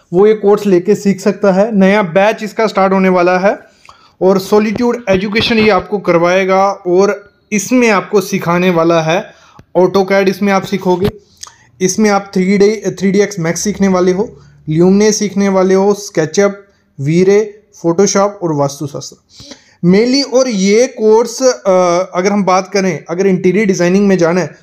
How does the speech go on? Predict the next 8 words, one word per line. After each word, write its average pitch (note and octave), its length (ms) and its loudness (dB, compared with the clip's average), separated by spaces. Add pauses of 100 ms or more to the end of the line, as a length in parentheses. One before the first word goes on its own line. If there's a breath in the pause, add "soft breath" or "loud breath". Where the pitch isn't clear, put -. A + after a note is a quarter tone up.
(100)
तो G#3+ 60 2
यही F#3+ 500 0 (100)
जो, F3+ 200 2
अ, F3 500 -2 (460 loud breath)
छः A3+ 440 4
सात G3 420 -2 (340)
सॉफ्टवेयर F#3 520 0
हैं, D3 160 -2